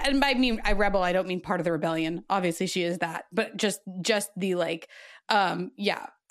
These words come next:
free spirit, lots of agency, very feisty, you know, kind of character we had met in New Hope. And so, like, even within the original trilogy, although we kind of think of them as being this,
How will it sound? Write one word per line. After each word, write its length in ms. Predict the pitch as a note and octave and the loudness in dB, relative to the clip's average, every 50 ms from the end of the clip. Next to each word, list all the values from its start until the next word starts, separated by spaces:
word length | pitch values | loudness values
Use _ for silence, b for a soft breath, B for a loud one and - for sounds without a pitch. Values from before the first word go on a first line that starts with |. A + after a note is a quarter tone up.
| - - | -12 -4
free 240 | - B3+ B3+ A3+ A3+ | -2 0 2 2 0
spirit, 500 | A3 - - A3 G3 G3 F#3+ F#3 F3+ F3+ | -2 -2 -2 0 2 2 2 0 0 0
lots 280 | G3 F#3 F3+ F3 - | 0 0 0 0 -2
of 100 | F#3+ E3+ - | -4 -4 -2
agency, 760 | F#3+ F#3+ F#3+ - F#3 E3+ F3+ - - F#3 F3+ F3+ F3 F3 E3+ | -2 -2 0 0 -2 -2 -2 -4 -4 -6 -4 -4 -4 -6 -6
very 300 | E3 E3+ F3+ E3+ E3 D#3+ | -4 -2 0 0 0 -2
feisty, 840 | D#3+ - F3 E3+ E3 E3 - - - F3+ F3 E3+ E3 D#3+ D#3+ D#3+ D3+ - | -2 -2 -2 -2 -2 -4 -6 -6 -4 -2 0 0 2 2 2 0 -2 -4
you 140 | E3+ F3 D#3+ | -6 -6 -6
know, 220 | C3 B2 - - B B B B B - | -6 -8 -10 -12 B B B B B -2
kind 180 | - C4 A#3 | -2 0 0
of 160 | A3 G3+ F#3+ | 0 -2 -4
character 340 | - - G3 F#3 F3 - F#3 | -2 -2 -2 -2 0 -2 -2
we 180 | E3+ F3 E3+ E3+ | 0 0 0 -2
had 120 | E3 E3 | -2 0
met 240 | F#3 F#3+ D#3+ - - - | 0 -2 -2 -2 -4 -4
in 180 | - F3+ F3+ E3+ | -4 -2 -2 -2
New 140 | E3 E3+ D3+ | -2 -4 -6
Hope. 260 | B2+ - - _ _ b b b b b b b | -8 -10 -12 _ _ b b b b b b b
And 160 | b B3+ B3 C4 | b 0 2 2
so, 340 | C#4 B3+ A#3+ G#3+ G3+ - - _ _ _ _ _ - | 4 4 4 2 0 -2 -8 _ _ _ _ _ -2
like, 300 | A3 G3+ D3 - - - _ - | -2 -2 -2 -2 -6 -16 _ -4
even 300 | - D4+ E4 F4 E4+ D#4 | -2 0 2 4 4 4
within 320 | D#4+ D#4+ D#4+ D#4+ D#4 D#4+ D#4 | 4 4 4 4 4 6 6
the 160 | D#4 C#4+ C4 | 6 6 4
original 400 | B3 B3 C4+ A3 B3+ B3+ B3 A3+ | 4 4 4 4 4 2 2 0
trilogy, 480 | - - C#4 C4+ C4+ G3+ F#3 G3 - | 0 0 2 2 2 2 0 -2 -2
although 300 | - - G#3 G#3 G3 G#3+ | 0 0 0 2 2 2
we 100 | G3+ A3+ | 0 0
kind 220 | A3 - G3+ A3 A3 | -2 -2 0 0 0
of 100 | G#3 G#3+ | -2 -4
think 320 | - - - A3+ C#4 C#4 | -4 0 2 2 4 4
of 140 | C#4+ G#3 F#3 | 2 2 2
them 240 | G3 F3+ F3+ F3+ F3+ | 0 0 0 0 0
as 160 | F3+ F#3 E3+ | -2 -2 -4
being 400 | - F#3+ F#3 F3+ F3+ F3 G3 F#3 | -4 -4 -2 0 0 0 0 0
this, 480 | F3 E3+ E3 E3+ - - - - - | 0 -2 -2 -4 -6 -8 -10 -12 -12